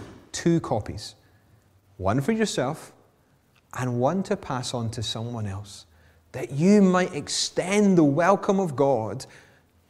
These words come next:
to them and invite them to watch or attend a service over the festive period. Who knows how that might change a person's life? As you extend the welcome of God to another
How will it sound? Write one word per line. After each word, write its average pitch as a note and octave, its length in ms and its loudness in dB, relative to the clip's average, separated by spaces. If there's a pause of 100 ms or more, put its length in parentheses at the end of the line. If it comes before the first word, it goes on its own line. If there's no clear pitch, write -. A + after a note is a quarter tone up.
(220)
to - 140 -8
them C#3+ 480 -6 (1080)
and C#3+ 100 -8
invite D3 360 0
them B2 200 -2
to C3 120 -6
watch C#3+ 460 0
or A#2 80 -8
attend B2+ 440 -6
a A2+ 60 -4
service A2+ 500 -4
over A2 160 -6
the G#2+ 120 -6
festive A2 500 -12
period. B2+ 460 -14 (960)
Who G#3+ 160 0
knows A3 300 4
how F#3 140 2
that D#3+ 160 0
might E3 200 -2
change F#3 340 -2
a D#3 80 -2
person's C#3 480 -6
life? - 400 -12 (440)
As B2 280 0
you G3+ 260 4
extend G3 680 0
the C#3+ 100 4
welcome D3 580 -2
of A#2+ 120 -4
God C3 340 0
to C3 100 -10
another A2 420 -4